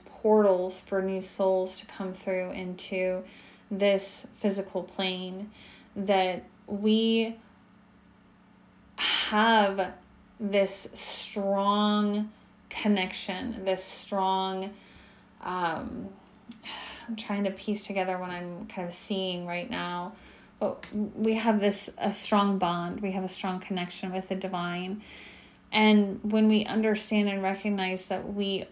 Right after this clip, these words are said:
are physical extensions of the divine, and we are utilized in such a beautiful and profound way through our womb space to be able to convert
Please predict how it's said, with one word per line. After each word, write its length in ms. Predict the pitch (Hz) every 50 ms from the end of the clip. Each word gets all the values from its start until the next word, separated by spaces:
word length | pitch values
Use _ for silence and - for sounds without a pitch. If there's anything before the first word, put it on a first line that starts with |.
| -
are 520 | - 196 196 196 196 202 202 196 196 196 196
physical 560 | 196 - 208 190 190 190 196 - 190 175 -
extensions 680 | - - - - - 196 190 190 - - 190 185 190 214 - -
of 180 | 185 202 202 208
the 100 | 202 196
divine, 800 | 196 202 190 190 185 180 180 180 180 180 180 185 185 190 - -
and 240 | - 190 196 196 196
we 200 | 196 202 196 196
are 680 | 190 - - - 190 196 190 190 190 190 190 190 185 -
utilized 1400 | - 196 208 202 196 202 214 220 220 233 220 214 202 190 190 185 185 180 180 185 185 185 190 196 - - - - -
in 160 | 202 196 190
such 260 | - - 196 190 -
a 60 | 202
beautiful 760 | 190 190 - 202 190 196 202 214 214 214 214 214 - 196 185 180
and 140 | 190 196 208
profound 640 | - 190 - - 202 190 190 190 185 190 185 190
way 600 | 190 190 190 190 190 190 185 185 185 185 202 214 - - - - - - -
through 380 | - - - - 233 226 226 214
our 280 | - - 196 196 196
womb 360 | 196 196 196 196 196 190 190 190
space 880 | - - - - 196 185 185 196 220 262 262 - - - - - - - - - - - - - - - - - - -
to 120 | - -
be 240 | 214 214 214 208 196 190
able 280 | 190 196 196 196 196 196
to 300 | - - - 208 190 190
convert 1040 | - - 202 190 190 196 196 - 202 202 202 196 185 - - - - - - -